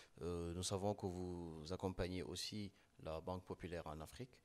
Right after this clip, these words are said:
et Attijari Wafa Bank au-delà de la, euh,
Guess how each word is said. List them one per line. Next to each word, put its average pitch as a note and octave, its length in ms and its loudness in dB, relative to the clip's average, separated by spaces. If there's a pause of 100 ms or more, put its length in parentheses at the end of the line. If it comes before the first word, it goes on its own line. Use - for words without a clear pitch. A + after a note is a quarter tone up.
(320)
et A2 100 -2
Attijari F2+ 360 2
Wafa E2+ 240 0
Bank A2 360 0
au-delà F#2 400 2
de F#2+ 100 0
la, E2+ 460 0 (220)
euh, - 360 -6